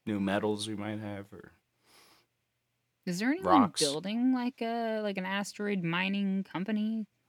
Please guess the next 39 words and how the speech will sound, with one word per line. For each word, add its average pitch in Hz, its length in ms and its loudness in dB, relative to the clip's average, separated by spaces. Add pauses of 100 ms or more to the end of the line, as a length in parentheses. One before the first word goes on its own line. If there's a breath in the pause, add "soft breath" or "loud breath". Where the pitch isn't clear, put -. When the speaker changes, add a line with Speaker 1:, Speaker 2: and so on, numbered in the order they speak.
Speaker 2:
'Cause 156 140 -10
I'll 170 180 2
jump 165 60 6
Speaker 1:
Um, 170 220 6
Speaker 2:
on, 165 160 -2
Speaker 1:
well, - 160 2
Speaker 2:
I'll 233 60 4
Speaker 1:
they 220 80 6
Speaker 2:
jump 254 100 6
Speaker 1:
got, 196 140 6
Speaker 2:
on 143 100 0
that. 170 180 -4
Speaker 1:
they 196 80 4
got 220 140 2
a 196 40 2
bunch 175 240 6
of, 131 180 0
Speaker 2:
Jump 226 320 -4
Speaker 1:
like, 123 220 8
Speaker 2:
on 131 100 2
it. 101 460 6
Speaker 1:
uh, - 40 -4
you 98 120 -2
Speaker 2:
Jump 80 280 0
Speaker 1:
know, - 60 -2
Speaker 2:
on 220 260 -6
it. - 60 -8
Speaker 1:
plans 95 460 0
to 85 100 -4
try 90 340 2
to. 82 380 -6 (1000 loud breath)
Who 104 100 -4
knows 90 260 -2
Speaker 2:
Is 196 120 -2
Speaker 1:
if - 0 -
Speaker 2:
it 196 100 -4
Speaker 1:
that's 95 180 2
Speaker 2:
Tesla 269 460 0
who's, 262 440 -2